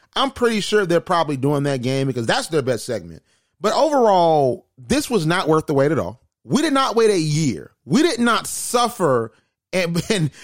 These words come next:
and, like, li-, really lament over Nick Cannon getting canceled for this. I need for Nicholas, I need for the cast of Wild 'N Out, the writers, the producers to come up with something new.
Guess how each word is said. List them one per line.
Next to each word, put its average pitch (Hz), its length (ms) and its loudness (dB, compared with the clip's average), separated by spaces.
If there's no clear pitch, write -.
and, 185 240 -2
like, 180 180 -2
li-, 220 220 2
really 226 220 2
lament 190 400 0
over 185 200 0
Nick 196 200 -2
Cannon 202 280 -2
getting 170 240 -2
canceled 185 520 -6
for 160 180 2
this. 127 420 -6
I 233 120 0
need 233 220 -2
for 160 120 0
Nicholas, 240 760 0
I 196 140 0
need 180 260 -2
for 147 200 0
the 120 120 -2
cast 220 400 -2
of 180 80 0
Wild 160 260 2
'N 127 100 -2
Out, 226 400 2
the 143 140 2
writers, 196 580 2
the 156 160 2
producers 190 720 0
to 143 160 -2
come 240 460 -2
up 220 240 -2
with 170 160 -2
something 180 520 -2
new. 214 280 2